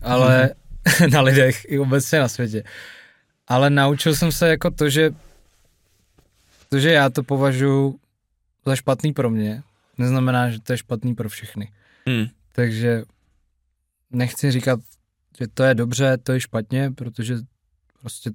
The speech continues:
Speaker 1: to je moje vize, tak to mám. Ale, eh, spíš řeknu věc, kterou jsem si uvědomil tenhle týden, když jsem viděl, eh, eh,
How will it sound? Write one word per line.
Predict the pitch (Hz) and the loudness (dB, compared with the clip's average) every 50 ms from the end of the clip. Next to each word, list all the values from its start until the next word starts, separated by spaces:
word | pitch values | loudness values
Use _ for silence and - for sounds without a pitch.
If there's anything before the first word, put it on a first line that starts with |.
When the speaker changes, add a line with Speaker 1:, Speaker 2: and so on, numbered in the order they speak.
| - _ | -12 _
Speaker 1:
to | _ - | _ -2
je | 127 123 | 0 0
moje | 110 107 110 110 | 0 0 0 -2
vize, | 113 117 123 123 135 147 139 | -2 -4 -4 -2 -2 -4 -4
tak | 117 107 104 - | -6 -8 -12 -10
to | - 117 | -6 -4
mám. | 113 113 117 123 127 143 147 - _ _ - - - - - - _ _ _ _ _ | -2 -2 0 -2 -2 -4 -6 -8 _ _ -20 -20 -20 -20 -20 -20 _ _ _ _ _
Ale, | - 117 120 127 127 127 127 127 127 - - _ _ _ _ _ _ _ _ _ _ _ _ _ _ _ _ _ _ - | -2 0 2 4 4 4 2 2 0 -4 -12 _ _ _ _ _ _ _ _ _ _ _ _ _ _ _ _ _ _ -4
eh, | 113 113 117 117 113 113 117 117 123 - _ _ _ _ _ _ _ | -2 -2 0 0 0 0 -2 -4 -6 -10 _ _ _ _ _ _ _
spíš | - - - 147 147 143 | -20 -2 0 2 4 4
řeknu | 151 151 185 175 143 | 2 2 2 2 2
věc, | 117 117 117 123 131 - - | 2 2 2 2 0 -2 -8
kterou | - - - 127 127 135 | -14 -6 -4 -2 -2 0
jsem | 120 143 139 | 0 -2 -2
si | - - 131 | -2 -4 -8
uvědomil | 117 117 117 127 120 123 127 131 131 131 131 131 - _ _ _ _ _ _ _ _ _ _ _ _ _ _ _ _ _ _ _ _ _ | -8 -6 -4 -4 -2 0 0 0 0 0 0 -2 -6 _ _ _ _ _ _ _ _ _ _ _ _ _ _ _ _ _ _ _ _ _
tenhle | - 131 135 143 131 | -2 0 2 0 0
týden, | - 123 117 110 107 107 110 117 127 | 0 0 0 0 0 0 0 -2 -2
když | 120 120 117 | -4 -4 -6
jsem | - - 123 123 120 | -4 -4 -2 -2 0
viděl, | 117 110 120 117 117 117 113 113 - - _ | 0 0 0 0 0 0 -2 -4 -8 -12 _
eh, | 123 113 110 110 110 110 107 117 117 - _ _ _ _ _ _ _ _ _ _ _ _ _ _ _ _ _ _ _ _ _ _ | -8 -6 -4 -4 -4 -4 -4 -6 -8 -12 _ _ _ _ _ _ _ _ _ _ _ _ _ _ _ _ _ _ _ _ _ _
eh, | 107 107 107 107 104 107 107 104 104 107 | -8 -6 -4 -4 -4 -4 -4 -6 -6 -8